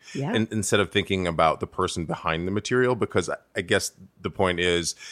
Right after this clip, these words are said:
Speaker 2: you're putting yourself out there, so it's all fair game. But lest you remind us,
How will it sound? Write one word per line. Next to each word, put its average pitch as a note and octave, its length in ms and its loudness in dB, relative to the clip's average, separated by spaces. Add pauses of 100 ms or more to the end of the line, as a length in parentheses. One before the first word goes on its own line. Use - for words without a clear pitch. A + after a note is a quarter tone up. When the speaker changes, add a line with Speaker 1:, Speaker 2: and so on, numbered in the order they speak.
(100)
Speaker 2:
you're F#2+ 120 -2
putting F#2+ 260 0
yourself E2+ 320 2
out D#2+ 240 6
there, F2+ 140 4
so F2 180 -2
it's D#2+ 140 -4
all D#2+ 120 4
fair D#2+ 280 0
game. D#2+ 420 -2 (280)
But F2+ 300 4 (440)
lest G#2 400 2
you F#2 100 0
remind E2+ 420 4
us, D2+ 220 2